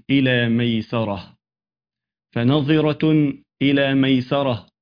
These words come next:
أو إلى ميسرة كما قرأ نافع. وإن كان ذو عسرة، إن وجد الإنسان غيره معسراً، إن وجده غير قادر على السداد، فلينظره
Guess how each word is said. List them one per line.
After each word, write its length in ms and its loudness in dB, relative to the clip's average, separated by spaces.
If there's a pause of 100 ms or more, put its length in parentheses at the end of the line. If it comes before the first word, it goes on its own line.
(140)
أو 120 -2 (200)
إلى 300 2
ميسرة 720 -2 (220)
كما 180 -20
قرأ 380 -4
نافع. 420 -2 (680)
وإن 240 0
كان 300 0
ذو 260 0
عسرة، 560 -4 (180)
إن 140 2
وجد 420 0
الإنسان 840 -2
غيره 800 -2
معسراً، 1040 -2 (760)
إن 80 4
وجده 640 0
غير 360 0
قادر 720 -2
على 240 -2
السداد، 760 -2 (720)
فلينظره 800 2